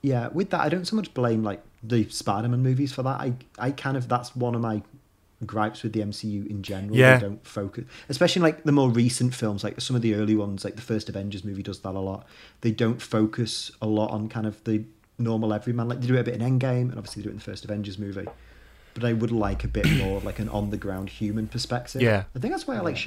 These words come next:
Speaker 1: Shang-Chi so much. Like, there's a good amount of that in that movie.
Speaker 2: Yeah.
Speaker 3: Yeah.
Speaker 2: Yeah. That's a good point. It's a really good point.
Speaker 3: Cool.
Speaker 2: Um, is there anything else we wanna sort of wrap up saying Spider-Man Two before we sort of move on to Into the Spider-Verse?
Speaker 3: It's, it's really bloody good.
Speaker 2: Yeah.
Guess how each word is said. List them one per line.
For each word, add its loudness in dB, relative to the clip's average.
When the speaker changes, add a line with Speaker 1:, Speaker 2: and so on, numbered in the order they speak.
Speaker 1:
Shang-Chi 0
so 0
much. -4
Like, -6
there's -2
a -2
good 0
amount -4
of -14
that -4
in -8
that -8
movie. -6
Speaker 2:
Yeah. 4
Speaker 3:
Yeah. -6
Speaker 2:
Yeah. 2
That's -6
a -4
good -2
point. -2
It's -10
a -2
really 0
good -6
point. -4
Speaker 3:
Cool. -14
Speaker 2:
Um, 6
is 4
there 8
anything 8
else 8
we 6
wanna 8
sort 2
of 2
wrap 4
up -2
saying -2
Spider-Man -2
Two -2
before 0
we 4
sort -4
of -2
move 2
on 0
to -2
Into -4
the -8
Spider-Verse? -4
Speaker 3:
It's, -16
it's -14
really 0
bloody -6
good. -8
Speaker 2:
Yeah. 2